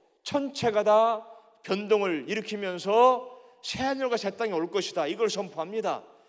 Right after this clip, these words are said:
그 장면을 적나라하게 말함이-, 말하지만 막상 죽음 이후에는 간단하게 말하죠. 하나님 나라다.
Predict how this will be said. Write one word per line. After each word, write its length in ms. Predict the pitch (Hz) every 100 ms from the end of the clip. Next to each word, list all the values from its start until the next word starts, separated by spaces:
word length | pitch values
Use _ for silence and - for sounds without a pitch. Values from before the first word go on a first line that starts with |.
| _ _ _
그 320 | - 262 277
장면을 460 | 277 214 220 233 240
적나라하게 580 | - 175 196 202 202 185
말함이-, 400 | 175 175 165 160
말하지만 720 | 147 160 165 151 196 190 120 - _ _ _
막상 460 | 160 214 214 233 214
죽음 360 | - 208 226
이후에는 460 | 196 233 220 226 220
간단하게 540 | - 220 262 247 240
말하죠. 580 | 220 190 185 185 226 185 - - -
하나님 440 | - - 240 240 214
나라다. 500 | 151 165 156 175